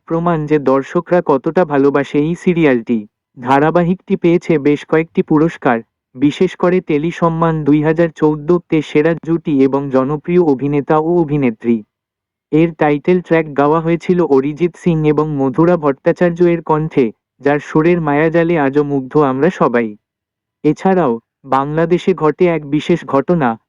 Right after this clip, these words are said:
পাখি ড্রেস কিনতে না পারার অভিমান থেকে দুইজন কিশোরী আত্মহত্যা করে। এটা ছিল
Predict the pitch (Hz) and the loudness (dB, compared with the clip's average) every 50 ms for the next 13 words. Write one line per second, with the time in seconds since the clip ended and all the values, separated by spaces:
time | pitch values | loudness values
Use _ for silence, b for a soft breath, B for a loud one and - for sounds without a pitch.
0 | _ _ _ - 143 143 139 - - 180 165 143 151 165 165 - - - 180 175 | _ _ _ -4 -2 -2 -2 -2 -4 -6 -4 -2 0 0 0 -2 -2 -2 0 0
1 | 170 170 185 170 156 143 143 143 - 165 160 165 170 170 160 143 131 135 156 156 | 0 2 0 0 0 0 -2 0 0 0 0 0 0 2 2 0 0 0 -2 -2
2 | 160 165 165 160 - 170 - 185 180 160 143 143 143 139 151 165 170 156 - 139 | -2 -2 -2 -2 -2 -2 0 0 0 2 2 2 2 2 0 -2 -2 -4 -4 -4
3 | 120 - - 139 170 196 185 160 - _ - 147 147 151 - _ 156 147 - 131 | -4 -2 -2 0 2 2 0 0 -2 _ -4 -4 -2 -4 -4 _ -6 -4 -2 0
4 | 117 107 113 117 104 - _ _ _ _ _ _ _ _ _ _ 147 147 135 - | 0 0 -2 -4 -8 -12 _ _ _ _ _ _ _ _ _ _ -2 0 2 0
5 | 180 175 - - 180 175 | 0 0 0 0 2 2